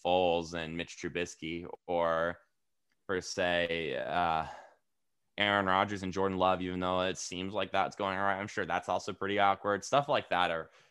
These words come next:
I think, are probably worse. But a-, all, all in all, it, it, it is a strange situation, and I, uh,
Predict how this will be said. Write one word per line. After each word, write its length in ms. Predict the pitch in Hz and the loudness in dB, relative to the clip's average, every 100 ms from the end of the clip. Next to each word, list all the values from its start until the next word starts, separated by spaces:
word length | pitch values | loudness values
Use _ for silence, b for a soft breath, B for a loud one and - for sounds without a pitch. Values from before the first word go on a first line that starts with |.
| b | b
I 200 | - 101 | 2 2
think, 200 | 101 104 | 2 -2
are 60 | 90 | 0
probably 360 | 92 95 92 | 2 2 2
worse. 440 | 80 87 78 - - _ _ - | 0 0 0 -4 -14 _ _ -8
But 340 | 104 104 90 - _ _ _ - | 2 4 4 -2 _ _ _ -4
a-, 40 | - | 2
all, 300 | - - 175 | 2 6 6
all 300 | - 185 180 | 8 10 10
in 80 | 127 | 10
all, 340 | 113 104 98 - | 8 8 6 2
it, 120 | 139 | 2
it, 220 | 147 147 | 2 4
it 140 | 147 151 | 4 4
is 160 | 143 | 2
a 60 | 123 | 0
strange 440 | - 117 113 117 | -6 -2 0 0
situation, 800 | - 117 - 95 92 92 90 85 78 _ - | -2 -4 -2 2 4 2 -2 -4 -6 _ -2
and 500 | 107 101 92 90 92 - _ _ - | 2 4 4 0 -4 -14 _ _ 2
I, 280 | 104 107 | 4 4
uh, 160 | 104 - | 0 -4